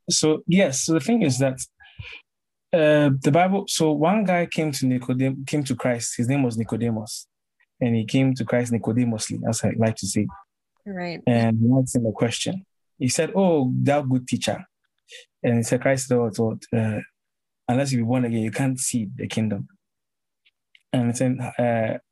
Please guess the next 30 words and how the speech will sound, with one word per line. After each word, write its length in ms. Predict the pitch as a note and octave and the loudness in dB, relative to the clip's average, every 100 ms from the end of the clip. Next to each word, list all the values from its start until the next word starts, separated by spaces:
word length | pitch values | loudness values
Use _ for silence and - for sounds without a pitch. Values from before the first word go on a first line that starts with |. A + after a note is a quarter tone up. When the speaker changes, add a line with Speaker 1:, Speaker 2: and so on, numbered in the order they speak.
| A#2 | -4
Speaker 1:
and 120 | A2 | -2
Christ 280 | B2 B2+ - | -2 -4 -4
goes 200 | C3+ C3 | -4 -2
on 80 | A#2+ | -2
and 100 | A2+ | -2
said, 160 | B2+ | -2
"What, 140 | A2+ A2+ | -2 0
unless 240 | B2+ B2+ | 0 0
you 80 | A#2+ | -2
be 120 | A#2 | -2
born 220 | A#2 A#2+ | -2 -2
of, 100 | A2 G#2+ - - - B2+ - | -4 -8 -18 -12 -8 -10 0
uh, 240 | A#2+ A2+ G#2+ | 4 6 6
water 400 | A#2+ A#2+ A#2+ B2+ - - - - - | 4 2 0 -2 -12 -20 -20 -20 -4
and 160 | A2+ G#2+ | 2 2
the 40 | |
Spirit, 420 | G#2 - A#2 G#2+ - | 2 2 2 2 0
you 100 | G2 | 0
can't 300 | - A#2+ A#2 | 2 0 0
enter." 340 | A#2 G#2+ G#2+ - - _ _ _ - - _ _ _ _ | 0 0 0 -4 -8 _ _ _ -20 -20 _ _ _ _
That 120 | B2+ | 0
was 80 | D3+ | 2
the 60 | C3+ | 0
first 300 | - C#3 C3 | 0 0 2
time 180 | C3 B2 | 0 2
Christ 220 | A#2 A#2 | 0 2
mentioned 400 | A#2+ A#2+ - A#2+ | 2 0 0 0
being 220 | A2+ A2 | 0 0
born 240 | G#2+ G#2+ | 0 -2
again. 360 | A2 G#2+ A#2 B2 | -2 -4 -4 -6